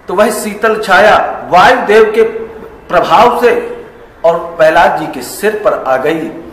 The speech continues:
प्रहलाद जी बच गए, क्योंकि वो भगवान नाम का सहारा लिए थे। नाम संकीर्तनम यस्य सर्व पाप प्रणाशनम, कहते हैं जो भगवान का नाम संकीर्तन करता है, भगवान के नाम के अधीन रहता है,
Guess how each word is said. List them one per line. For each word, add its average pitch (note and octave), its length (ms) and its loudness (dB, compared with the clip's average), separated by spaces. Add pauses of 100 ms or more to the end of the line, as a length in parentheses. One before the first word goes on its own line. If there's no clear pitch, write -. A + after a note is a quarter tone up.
(260)
प्रहलाद E3 480 2
जी C3+ 60 -6
बच D#3+ 280 -4
गए, F#3+ 220 2
क्योंकि F3+ 360 -4
वो F#3 100 2
भगवान D#3+ 400 -2
नाम E3 260 2
का E3 220 2
सहारा D#3 300 2
लिए E3 300 -2
थे। - 520 -6 (320)
नाम F#3+ 220 4
संकीर्तनम E3+ 760 -2
यस्य G3+ 320 -2
सर्व G#3 380 2
पाप F#3 440 2
प्रणाशनम, F3+ 840 0 (100)
कहते F3+ 280 0
हैं G#3 100 2
जो F#3+ 160 -2
भगवान F3 480 2
का F3 100 2
नाम D#3+ 320 0
संकीर्तन G#3 600 -2
करता F#3+ 360 2
है, - 460 -2
भगवान F#3+ 440 2
के G3+ 60 0
नाम F3+ 320 2
के G#3+ 80 0
अधीन D#3 540 2
रहता F#3+ 380 2
है, F#3+ 440 0